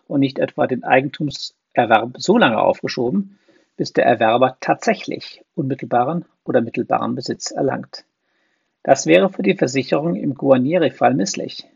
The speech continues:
weil ja später der Dieb auf Herausklage,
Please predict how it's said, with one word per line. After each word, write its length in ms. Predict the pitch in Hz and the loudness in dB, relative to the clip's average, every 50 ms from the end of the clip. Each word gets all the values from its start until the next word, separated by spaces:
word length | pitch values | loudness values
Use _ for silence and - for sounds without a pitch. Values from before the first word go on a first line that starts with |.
| _ _ _ _ _ _ - | _ _ _ _ _ _ -18
weil 280 | - 127 135 131 139 156 | -8 2 4 4 6 6
ja 100 | 165 160 151 - _ _ | 6 4 2 -2 _ _
später 460 | - - - - 175 208 208 190 - | -12 -10 -2 2 2 4 4 4 4
der 140 | - - - | 4 4 2
Dieb 380 | - - 202 175 - - - - _ _ _ _ _ _ _ | 2 0 -2 -2 -4 -4 -18 -20 _ _ _ _ _ _ _
auf 240 | - - 135 - - | 0 0 0 0 2
Herausklage, 880 | - 127 107 113 139 139 - - - - - 104 107 107 131 - - | -2 0 2 4 2 2 0 -4 -6 -2 2 2 2 2 2 -2 -2